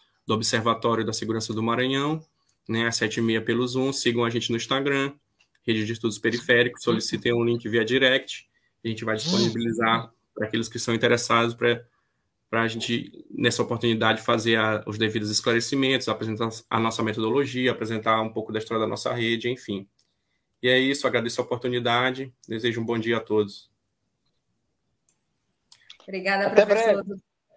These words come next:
Speaker 2: Até breve.
Speaker 1: Valeu, Emílio.
Speaker 2: Obrigada,
Speaker 1: Obrigado, Lívia.
Speaker 2: Emílio. Obrigada, professor, pela participação
Speaker 1: Valeu.
Speaker 2: aqui com a gente. Obrigada a toda a nossa audiência. Jorge Davi, show, dizendo aqui, show, vai ser show, viu, gente? A partir das sete e trinta hoje,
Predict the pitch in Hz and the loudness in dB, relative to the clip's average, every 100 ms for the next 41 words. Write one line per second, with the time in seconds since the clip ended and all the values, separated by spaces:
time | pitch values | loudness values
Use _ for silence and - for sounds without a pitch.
0 | _ _ 156 170 - 185 175 165 165 180 | _ _ -10 -8 -4 -2 -2 -2 0 2
1 | 196 226 233 240 254 262 131 143 131 120 | 2 0 0 0 -2 0 6 8 8 6
2 | 120 113 113 127 127 120 120 120 113 131 | 4 4 6 8 6 6 4 2 2 0
3 | 262 - - - _ _ _ _ _ 196 | 0 -4 -10 -20 _ _ _ _ _ -6
4 | 208 190 190 185 185 190 190 190 196 180 | -2 2 2 2 -2 -2 -2 -2 -2 -2
5 | 180 - 180 175 180 185 180 180 185 185 | -4 -8 -6 -2 -2 -2 -2 -2 -4 -4
6 | 180 165 208 233 233 247 - - - 214 | -4 -4 -2 -4 -4 -8 -14 -16 -2 2
7 | 214 214 220 202 208 202 196 180 180 226 | 4 2 2 0 0 -2 -4 -2 -2 0
8 | 269 262 208 202 196 185 185 190 185 - | 0 0 0 0 0 0 0 0 -4 -6
9 | 202 240 240 208 180 180 175 180 - - | -4 0 0 -2 -6 -6 -8 -10 -12 -6
10 | 202 202 180 180 269 - 175 165 175 196 | -4 -4 -4 -6 -8 -8 -8 -8 -8 -8
11 | 180 165 180 - _ _ _ - 180 180 | -10 -12 -16 -20 _ _ _ -12 -10 -6
12 | 180 180 190 180 - - 190 185 170 170 | -2 -2 -2 -4 -6 -4 -2 0 0 2
13 | 190 262 311 | 2 0 -2